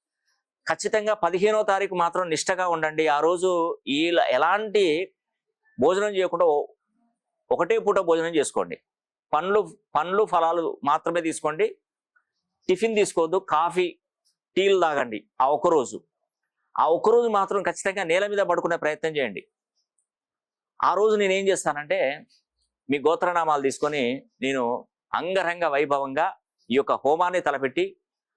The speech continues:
ఆ హోమంలో మీ పేరు, గోత్రనామాలు, అమ్మవారు సాక్షిగా అక్కడే హోమం లైవ్లో కూడా మీరు చూడొచ్చు. మీరు ఎలాంటి ఇబ్బందులు లేవండి, చక్కగా చూడొచ్చు. మీరు ఒక కోరిక కోరుకోండి, అది మీ మనసులోనే ఉంచుకోండి, అది ఎవరికి చెప్పకండి, అసలు ఎవరికి, ఏ, ఎవరికి, నరమానవుని కూడా చెప్పొద్దు.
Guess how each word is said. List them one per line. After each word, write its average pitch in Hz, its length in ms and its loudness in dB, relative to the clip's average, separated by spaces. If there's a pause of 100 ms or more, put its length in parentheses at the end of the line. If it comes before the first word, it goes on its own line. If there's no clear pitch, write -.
(160)
ఆ 113 100 2
హోమంలో 208 520 2
మీ 165 140 -4
పేరు, 185 280 2
గోత్రనామాలు, 175 640 0
అమ్మవారు 165 400 2
సాక్షిగా 165 400 -2
అక్కడే 160 220 -2
హోమం 156 480 2
లైవ్లో 170 280 2
కూడా 165 160 0
మీరు 143 160 -4
చూడొచ్చు. 123 360 0 (1000)
మీరు 123 100 0
ఎలాంటి 185 360 0
ఇబ్బందులు 175 380 2
లేవండి, 143 340 2
చక్కగా 202 420 -2
చూడొచ్చు. 160 420 0
మీరు 92 180 -4 (920)
ఒక - 140 0
కోరిక 233 340 4
కోరుకోండి, 190 540 2 (440)
అది 190 280 2
మీ 180 120 0
మనసులోనే 180 440 0
ఉంచుకోండి, 135 360 -2
అది 151 140 -2
ఎవరికి 165 280 0
చెప్పకండి, 123 380 -2
అసలు 135 200 -2
ఎవరికి, 151 600 0
ఏ, 160 380 0
ఎవరికి, 180 280 0
నరమానవుని 160 600 0
కూడా 156 140 -2
చెప్పొద్దు. 107 400 -6